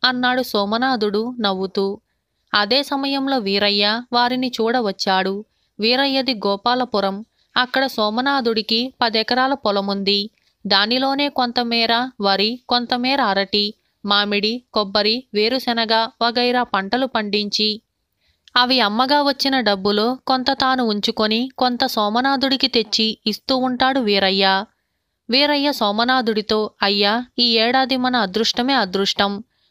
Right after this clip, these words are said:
పండిందల్లా బంగారమైంది. వర్తకులు గత సంవత్సరం పెట్టిన బకాయిలు కూడా తీర్చేశారు. మాసం రోజుల్లో తమకు ఐదు వేల రూపాయలు అదనంగా తెచ్చిస్తాను" అని చెప్పాడు. "చాలా మంచి కబురు చెప్పావు వీరయ్య.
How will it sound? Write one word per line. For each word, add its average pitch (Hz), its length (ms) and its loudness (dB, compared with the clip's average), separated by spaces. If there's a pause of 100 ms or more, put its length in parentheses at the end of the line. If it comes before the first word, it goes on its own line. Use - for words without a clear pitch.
(140)
పండిందల్లా 254 640 2
బంగారమైంది. 226 1000 0 (300)
వర్తకులు 233 680 0 (180)
గత 233 140 2
సంవత్సరం 226 540 -2
పెట్టిన 254 340 -2
బకాయిలు 220 540 0
కూడా 254 220 0
తీర్చేశారు. 196 880 0 (640)
మాసం 240 420 0
రోజుల్లో 214 560 0 (120)
తమకు 254 280 -2
ఐదు 208 280 0
వేల 254 260 0
రూపాయలు 226 640 0
అదనంగా 233 480 0
తెచ్చిస్తాను" 202 880 -2 (320)
అని 254 300 0
చెప్పాడు. 190 580 0 (440)
"చాలా 269 240 2
మంచి 220 320 -2
కబురు 262 260 0
చెప్పావు 254 460 0
వీరయ్య. 196 560 2